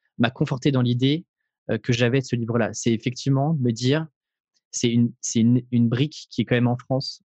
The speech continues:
euh, assez intéressante. Ça me permet de conceptualiser et de, euh, de, de prendre tout ce que j'ai en tête, tous les, toutes les expériences que j'ai pu avoir, les histoires qu'on m'a racontées, et de, de, d'en faire un, un objet en tant que tel qui va, euh, en tout cas c'est l'ambition, euh,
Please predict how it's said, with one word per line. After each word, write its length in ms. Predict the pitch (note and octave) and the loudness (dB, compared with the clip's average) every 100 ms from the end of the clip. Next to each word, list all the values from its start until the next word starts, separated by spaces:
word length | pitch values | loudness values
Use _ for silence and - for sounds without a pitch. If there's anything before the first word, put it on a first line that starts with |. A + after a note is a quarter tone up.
| - | -6
euh, 300 | G#2+ G#2+ G#2+ - | -4 -2 -4 -2
assez 240 | B2 - | -2 0
intéressante. 500 | A#2+ A2 A2+ C#3+ D#3+ | -2 0 -2 -2 -2
Ça 100 | - | 0
me 60 | A2+ | 0
permet 260 | A#2 A#2+ | 2 0
de 80 | A#2 | 0
conceptualiser 840 | G#2+ C#3 - B2+ B2+ B2 B2+ C3 C3+ _ _ _ - | -2 -4 -2 -2 0 0 0 0 -2 _ _ _ -4
et 80 | A2+ | -4
de, 380 | A#2 A#2+ A#2 G#2 | 0 0 0 -2
euh, 680 | - - - - - F#2+ - _ - | -6 -6 -8 -12 -18 -18 -20 _ -10
de, 100 | G2+ | -8
de 140 | - | -4
prendre 340 | G#2+ A#2+ C#3+ C3 | -4 0 0 0
tout 140 | D#3+ | -4
ce 80 | - | -2
que 100 | C3 | 0
j'ai 320 | B2 C3 B2 - | 2 2 2 0
en 220 | G2 A#2+ | -4 -4
tête, 320 | B2+ B2+ B2 G2+ | 0 0 0 -10
tous 180 | - D3 | -8 0
les, 320 | C3 A#2 A2+ _ _ - | 2 2 0 _ _ -18
toutes 160 | - - | -4 0
les 160 | A2+ | 2
expériences 400 | B2 - B2+ C3 | 0 0 -2 0
que 80 | A2+ | -2
j'ai 100 | A2 | -4
pu 140 | G#2+ A2 | -2 0
avoir, 260 | A#2 B2 | 2 2
les 180 | G#2+ G#2 | 0 -2
histoires 240 | A#2+ C3 B2+ | -4 -4 0
qu'on 100 | A#2 | 0
m'a 80 | |
racontées, 520 | A2 G#2 G#2+ B2+ C#3 - _ _ - | 0 -2 -2 0 -2 -4 _ _ -6
et 60 | G#2+ | -2
de, 260 | A2 G#2 - | 0 -2 -4
de, 180 | G2+ - | -8 -4
d'en 160 | A#2 - | -2 0
faire 160 | C3 | 0
un, 160 | A2 G#2 - | 0 -4 -2
un 180 | A#2 | 0
objet 380 | A#2 A2+ B2 C3 | 2 2 2 2
en 180 | - A2+ | 0 -4
tant 140 | G#2+ | -2
que 60 | A2+ | 0
tel 280 | C3+ C#3+ D3 _ _ | 0 0 -2 _ _
qui 160 | - A#2 | -8 -2
va, 280 | B2+ B2 - | 0 0 -2
euh, 180 | - - | -8 -12
en 120 | - - | -12 -10
tout 80 | - | -2
cas 100 | A#2 | -2
c'est 140 | G#2+ | 0
l'ambition, 480 | G#2+ G#2 - A#2+ | -2 -2 -2 -2
euh, 40 | A2+ | 0